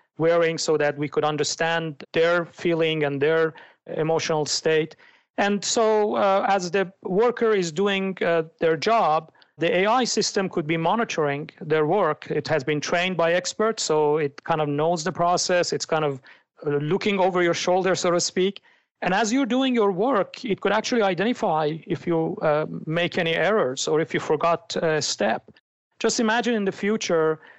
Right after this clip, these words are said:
the supervisor of the factory use that data to determine whether, uh, an employee, uh, likes, uh, him or her, because every time he sends an email or goes by that employee, he can come and monitor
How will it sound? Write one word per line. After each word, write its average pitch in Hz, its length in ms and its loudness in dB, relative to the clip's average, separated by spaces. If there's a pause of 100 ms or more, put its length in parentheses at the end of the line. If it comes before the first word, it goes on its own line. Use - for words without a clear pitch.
(140)
the 170 220 4
supervisor 180 640 0
of 151 100 -2
the 160 80 -4
factory 156 680 -2 (340)
use 214 320 0
that 202 200 2
data 208 260 2
to 190 120 -4
determine 196 560 -2
whether, 180 540 2 (100)
uh, 160 340 2
an 165 80 -2
employee, 185 640 0 (420)
uh, 165 140 2
likes, 175 600 0
uh, 165 180 2
him 185 280 -2
or 165 160 2
her, 160 260 0
because 160 460 -2 (280)
every 190 200 2
time 190 580 0
he 175 220 -2
sends 185 600 -2
an 170 180 0
email 175 440 0
or 151 220 0
goes 165 340 0
by 160 280 2
that 165 200 2
employee, 160 600 0 (360)
he 170 160 -2
can 175 180 -2
come 202 300 0
and 175 180 0
monitor 170 640 0